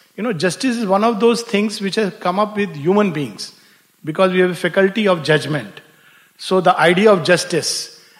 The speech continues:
and this idea of justice leads to so much anger inside. Activism, anger, demolish everything. Now, what really is justice? Justice is like, "Somebody has done something wrong to me,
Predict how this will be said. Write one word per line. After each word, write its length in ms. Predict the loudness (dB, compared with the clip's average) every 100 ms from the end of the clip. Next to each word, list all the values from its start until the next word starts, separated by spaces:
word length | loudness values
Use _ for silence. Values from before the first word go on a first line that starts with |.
| -4
and 140 | -2
this 160 | -2 -2
idea 360 | -4 0 4
of 120 | 2 2
justice 440 | 0 0 -4 -4
leads 300 | -4 -4 -4
to 140 | -6
so 280 | -6 -6 -8
much 180 | -6 -8
anger 280 | -8 -8 -10
inside. 440 | -10 -10 -12 -14 -20 _ _ _ _ _ -10
Activism, 760 | -6 -2 -2 0 -2 -4 -6
anger, 640 | -6 -4 -2 -4 -4 -8 -6
demolish 480 | -2 0 0 -2 -4
everything. 540 | -6 -6 -8 -12 -14 _ _ _ _ _ _
Now, 360 | -6 -4 -4 -6
what 300 | -4 -2 0
really 240 | 0 2 2
is 100 | 0
justice? 640 | -2 -4 -4 -8 -8 -12
Justice 520 | -6 -4 -4 -4 -4
is 160 | -2 0
like, 280 | 0 -2 -6
"Somebody 540 | -6 -2 -2 0 0
has 100 | 0
done 200 | -2 -4
something 380 | -6 -8 -8 -8
wrong 260 | -6 -8 -8
to 80 | -10
me, 240 | -12 -16